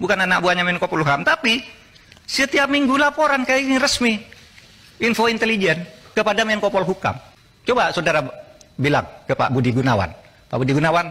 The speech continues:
menurut undang-undang bin bisa diancam sepuluh tahun penjara, berani enggak? Menurut pasal empat puluh empat." Kan persis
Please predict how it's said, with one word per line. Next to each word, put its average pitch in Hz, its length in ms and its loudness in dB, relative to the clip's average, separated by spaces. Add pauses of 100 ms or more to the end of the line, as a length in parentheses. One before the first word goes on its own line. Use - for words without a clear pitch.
(340)
menurut 151 320 0
undang-undang 160 400 0
bin 165 240 -2 (480)
bisa 131 240 -2
diancam 151 320 0
sepuluh 143 240 -2
tahun 139 160 2
penjara, 117 400 2
berani 151 240 0
enggak? - 160 -6 (320)
Menurut 131 240 2
pasal 127 320 -2
empat 127 80 0
puluh 120 160 -2
empat." - 320 -6 (640)
Kan 247 240 -2
persis 254 240 -2